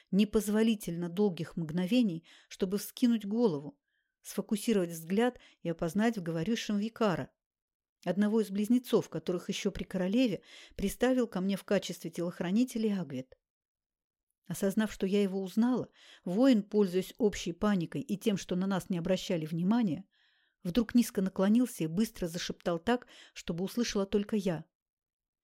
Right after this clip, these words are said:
"Вы спасли моего брата, Ваше Величество, это долг крови, он выше преданности и военного слова. Лишь по этой причине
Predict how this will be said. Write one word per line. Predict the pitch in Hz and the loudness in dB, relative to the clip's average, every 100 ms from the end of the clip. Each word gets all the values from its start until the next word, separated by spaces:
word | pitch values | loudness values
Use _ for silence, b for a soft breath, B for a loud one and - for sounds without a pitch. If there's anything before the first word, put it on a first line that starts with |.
| _ - | _ -2
"Вы | 185 | 0
спасли | - 196 - 208 226 | 0 -2 0 2 4
моего | 180 165 | 2 0
брата, | 190 185 175 - - b b | 0 2 0 -2 -14 b b
Ваше | 165 175 180 | -2 -2 0
Величество, | 196 226 - - 131 - b b | 2 2 0 -10 -12 -14 b b
это | 151 160 | -4 0
долг | 185 185 | 0 -2
крови, | - 220 180 156 - _ _ - | 0 4 4 2 -12 _ _ 2
он | 196 | 4
выше | 196 - 165 | 4 0 -2
преданности | 190 196 196 190 - | 0 0 0 -4 -8
и | - 202 | -6 -2
военного | 160 170 180 175 | 0 0 0 0
слова. | - 170 156 160 _ B B - | -4 -4 -4 -6 _ B B -4
Лишь | 202 - | -2 2
по | 202 | 6
этой | 202 190 151 | 6 4 -2
причине | - 165 - 233 156 | -4 -6 0 0 0